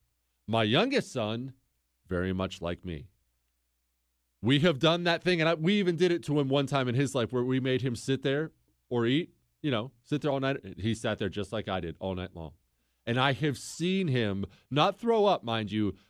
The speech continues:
but I have seen him try to gut down certain vegetables, and I've watched him dry heave at the table. So you can get mad at me all you want. You cannot believe me.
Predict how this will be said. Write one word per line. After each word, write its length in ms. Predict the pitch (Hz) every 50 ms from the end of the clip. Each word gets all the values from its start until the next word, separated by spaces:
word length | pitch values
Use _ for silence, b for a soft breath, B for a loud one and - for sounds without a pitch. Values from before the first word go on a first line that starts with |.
| b b
but 100 | - 123
I 120 | 135 143
have 160 | 143 143 120
seen 340 | - - - 185 196 190 185
him 380 | 156 131 127 120 113 113 107 95 b b b
try 300 | b - - 143 143 151
to 100 | 165 175
gut 260 | 147 107 160 151 - -
down 320 | 143 131 131 131 139 143
certain 300 | - - 151 147 113 127
vegetables, 640 | 117 120 127 120 - - 143 139 151 156 156 156 - _ _ _ -
and 100 | - 120
I've 160 | 127 123 104
watched 340 | 117 120 127 127 120 - -
him 140 | 131 113 101
dry 280 | 85 113 107 98 101 98
heave 260 | 82 92 80 - -
at 80 | 78
the 60 | - 82
table. 340 | - - 85 80 76 - - _ _ _ _ _ _ _ _ _ _ _ _ _ _ _ _ _ _ _ _ _ _ _ _ _ _
So 240 | - - 170 151 143
you 200 | 143 139 156 156
can 180 | - 175 160 147
get 180 | 156 165 131
mad 200 | 151 156 165 185
at 80 | 220 226
me 80 | 247
all 140 | 262 269 277
you 80 | 294 285
want. 260 | 269 277 302 302 285 B B B
You 160 | 147 156 160
cannot 400 | - 175 165 147 156 160 180 139
believe 280 | 160 170 185 202 226 214
me. 160 | 247 254